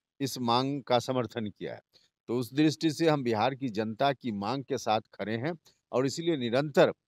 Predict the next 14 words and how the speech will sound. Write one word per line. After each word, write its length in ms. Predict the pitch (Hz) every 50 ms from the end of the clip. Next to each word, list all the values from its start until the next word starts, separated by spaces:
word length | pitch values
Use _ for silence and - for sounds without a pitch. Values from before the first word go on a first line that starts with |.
| _ _ _ _ _ _ 98
अ, 260 | 101 104 110 110 110 95 101 104 87
हमने, 340 | 90 104 120 127 135 143 151
अ, 560 | 156 139 - _ _ _ _ _ _ 98 98 92 -
कोशिश 420 | - 156 165 - - 190 160 -
की 180 | - 160 165 160
है 160 | 160 170 170
कि 140 | - - 135
बिहार 280 | 117 117 117 120 123
को 140 | 120 107 123
विशेष 360 | 117 120 117 - 151 131 -
राज्य 240 | 131 120 113 110 101 -
का 100 | 120 110
दर्जा 360 | 98 107 104 101 101 107 107
मिले। 280 | 113 127 139 156 170